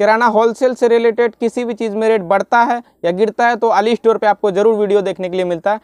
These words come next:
और आपको किसी भी चीज़ का, किसी भी किराना wholesale का अगर wholesale retail rate दोनों जानना है और, अ, आपको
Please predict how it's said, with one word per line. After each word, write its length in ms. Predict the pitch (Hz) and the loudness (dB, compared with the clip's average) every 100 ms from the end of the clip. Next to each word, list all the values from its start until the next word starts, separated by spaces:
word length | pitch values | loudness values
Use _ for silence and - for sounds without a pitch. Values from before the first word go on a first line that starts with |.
| _ _ _ | _ _ _
और 160 | 185 220 | 0 2
आपको 340 | 214 220 262 | 2 0 0
किसी 320 | 240 254 254 | 0 -2 -2
भी 120 | 269 269 | -2 -2
चीज़ 240 | 254 214 | -4 -6
का, 160 | - 175 | -4 -4
किसी 520 | - - 247 - 262 | -4 -8 -6 -4 -4
भी 200 | 220 277 | -2 -2
किराना 360 | 254 247 233 233 | -2 -2 0 0
wholesale 480 | 220 233 214 226 | 0 -2 -2 -4
का 200 | 220 226 226 | -2 -2 -2
अगर 300 | - 202 233 - _ - | -2 -2 -2 -6 _ 0
wholesale 500 | 185 214 - 247 233 | 0 0 0 0 0
retail 460 | 185 214 233 240 | -2 0 2 0
rate 260 | 208 220 214 | 2 2 2
दोनों 360 | 170 202 226 233 | 0 2 2 2
जानना 360 | 214 202 214 | 2 2 0
है 200 | 202 240 233 _ _ _ _ | 0 -2 -4 _ _ _ _
और, 240 | 180 208 226 _ _ _ - | 0 0 -2 _ _ _ -2
अ, 60 | |
आपको 640 | 180 190 185 208 - 226 | 2 2 2 0 2 0